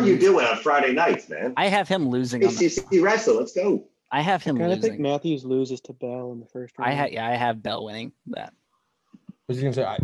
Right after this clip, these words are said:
Speaker 4: it, 'cause I know Mizzou, like, typically runs away with the mac. Is it,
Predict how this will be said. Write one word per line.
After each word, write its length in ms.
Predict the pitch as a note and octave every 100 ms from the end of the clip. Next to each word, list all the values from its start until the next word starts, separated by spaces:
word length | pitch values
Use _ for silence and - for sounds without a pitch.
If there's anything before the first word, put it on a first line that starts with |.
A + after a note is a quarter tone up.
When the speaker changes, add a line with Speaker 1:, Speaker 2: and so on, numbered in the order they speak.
| -
Speaker 4:
it, 180 | B2 - _ _ _
'cause 160 | A#2+ A2
I 80 | A2
know 180 | B2 C3
Mizzou, 400 | A2+ G2+ A2+ G#2
like, 300 | F2+ F#2 _ _ _ _ _ _
typically 300 | - G#2 A#2
runs 220 | G#2+ G#2 G#2+
away 140 | G#2
with 100 | G2
the 60 | G2+
mac. 280 | G2 F#2+ -
Is 100 |
it, 60 | -